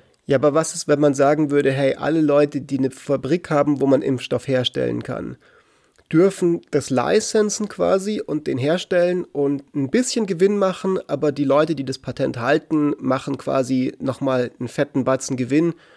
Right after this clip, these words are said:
ohne dass sie selber irgendeine Arbeitsleistung erbringen müssen. Und damit schafft man einen Anreiz, dass dann jede Firma, die bei sich irgendwo eine kleine Impfstoffproduktion hat,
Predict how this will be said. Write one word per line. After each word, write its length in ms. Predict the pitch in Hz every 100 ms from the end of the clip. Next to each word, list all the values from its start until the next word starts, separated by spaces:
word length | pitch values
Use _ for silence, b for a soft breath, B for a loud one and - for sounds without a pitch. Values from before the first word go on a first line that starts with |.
| b b
ohne 240 | 160 175 175
dass 180 | 151 -
sie 80 |
selber 580 | 143 143 147 143 143 - _
irgendeine 520 | 165 160 156 - 135 120
Arbeitsleistung 680 | 127 131 - 131 123 -
erbringen 380 | 135 139 127 127
müssen. 400 | 127 123 - - -
Und 220 | - 127 127
damit 320 | 139 151 151
schafft 260 | 139 135
man 120 | 135 131
einen 80 |
Anreiz, 580 | - 143 147 160 151 147
dass 180 | 127 120
dann 140 | 139
jede 240 | 123 139 143
Firma, 400 | - 147 147 131
die 400 | 135 131 131 - _ -
bei 140 | 139
sich 340 | 123 143 -
irgendwo 540 | - 139 135 135 131 127
eine 160 | 127
kleine 400 | 123 - 131 127
Impfstoffproduktion 960 | 135 147 - 135 - - 135 120 135 123
hat, 220 | 160 -